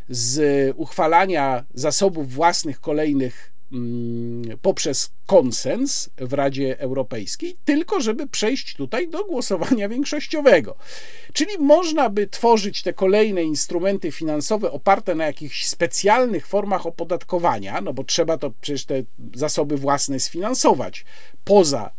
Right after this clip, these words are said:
systemem składkowym. Można by je tworzyć po prostu przegłosowując państwa,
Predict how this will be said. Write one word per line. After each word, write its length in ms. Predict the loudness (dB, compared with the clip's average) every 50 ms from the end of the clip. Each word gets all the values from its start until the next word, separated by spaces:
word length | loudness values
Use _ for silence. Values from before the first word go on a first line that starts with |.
| -6 -6
systemem 520 | -4 -4 -2 -2 -2 0 0 0 0 -2
składkowym. 640 | -2 -4 -4 -4 -4 -4 -4 -4 -4 -2 -2 -2 -2 -4 -6 -8 -8 -4
Można 260 | 0 2 2 2 2 0 0
by 80 | 0 0
je 120 | -2 -2
tworzyć 380 | -2 0 0 0 0 0 -2 0
po 140 | 0 0 0
prostu 360 | 0 -2 -2 -2 -4 -6 -6 -4
przegłosowując 920 | -2 0 0 0 0 0 0 0 2 2 0 0 0 0 0 0 -2 -4
państwa, 500 | -2 -2 0 0 0 -2 0 0 0 0